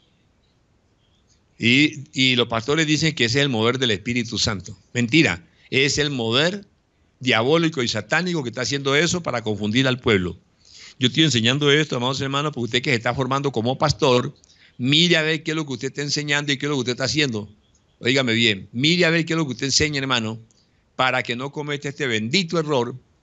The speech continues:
que le va a causar muchos problemas y que usted cuando Cristo venga, por ejemplo en Bolivia,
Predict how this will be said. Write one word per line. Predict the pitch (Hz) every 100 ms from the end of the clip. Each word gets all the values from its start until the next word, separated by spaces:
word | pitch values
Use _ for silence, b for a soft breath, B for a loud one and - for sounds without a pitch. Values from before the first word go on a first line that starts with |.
| _ _ _ _
que | 123
le | 120
va | 113
a | 131
causar | 143 123 135
muchos | 156 196 180 175
problemas | 165 143 131 113 113 - _ b b b
y | 123 131
que | 127
usted | 120 147
cuando | 165 147 117
Cristo | 147 147 160
venga, | 160 131 110 104 107
por | 123
ejemplo | 117 147 165
en | 175
Bolivia, | 165 165 135 120 120